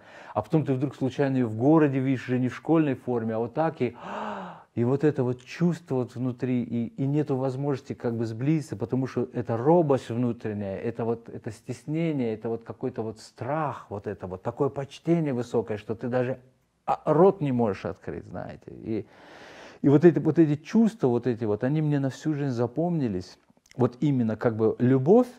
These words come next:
любовь, как бы любовь, она для меня является единой во всей жизни, но она как спектр, да, она вот так вот разными вот этими красками, разными этими своими вот гранями, она себя вот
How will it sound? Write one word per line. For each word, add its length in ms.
любовь, 540
как 160
бы 120
любовь, 340
она 200
для 140
меня 240
является 440
единой 600
во 140
всей 240
жизни, 340
но 280
она 260
как 400
спектр, 720
да, 340
она 200
вот 180
так 200
вот 220
разными 520
вот 180
этими 220
красками, 640
разными 420
этими 320
своими 440
вот 300
гранями, 840
она 400
себя 340
вот 260